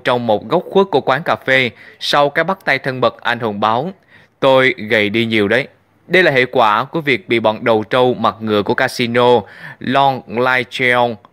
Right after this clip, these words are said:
một casino mới bị đình chỉ hoạt động thuộc Campuchia, nằm cách cửa khẩu Dinh Bà, huyện Tân Hồng, tỉnh Đồng Tháp khoảng bốn ki-lô-mét, hành hạ trong những ngày bị biệt giam. Đó mới chỉ là bề ngoài thôi,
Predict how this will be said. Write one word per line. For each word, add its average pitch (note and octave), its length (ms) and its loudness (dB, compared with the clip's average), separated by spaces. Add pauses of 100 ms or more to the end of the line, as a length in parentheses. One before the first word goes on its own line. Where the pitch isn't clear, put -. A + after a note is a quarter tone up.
một C3 280 0
casino C#3 500 -2
mới C#3 340 0
bị C#3+ 140 -2
đình G#2+ 160 0
chỉ G#2+ 120 0
hoạt A#2 220 -2
động G#2 320 2
thuộc A#2 220 0
Campuchia, A#2+ 580 0 (320)
nằm C3+ 280 -4
cách F#3 260 -6
cửa C3+ 140 0
khẩu A2+ 320 -2
Dinh C#3 200 -4
Bà, A2+ 180 0
huyện G#2 340 -4
Tân B2 180 -4
Hồng, G#2+ 280 -2
tỉnh A2+ 200 -4
Đồng G#2+ 200 0
Tháp D3+ 200 -4
khoảng G#2 340 -4
bốn C#3+ 280 -2
ki-lô-mét, C3+ 480 -2 (380)
hành C#3+ 180 -2
hạ A2+ 320 -2 (100)
trong C3 140 -4
những A#2 180 -6
ngày A2 360 -2
bị G2+ 200 -2
biệt G2 260 -2
giam. B2 240 0 (760)
Đó D3 440 0
mới D3 240 0
chỉ F3 120 -6
là D#3+ 120 2
bề A#2+ 140 0
ngoài G#2+ 260 0
thôi, C#3 280 0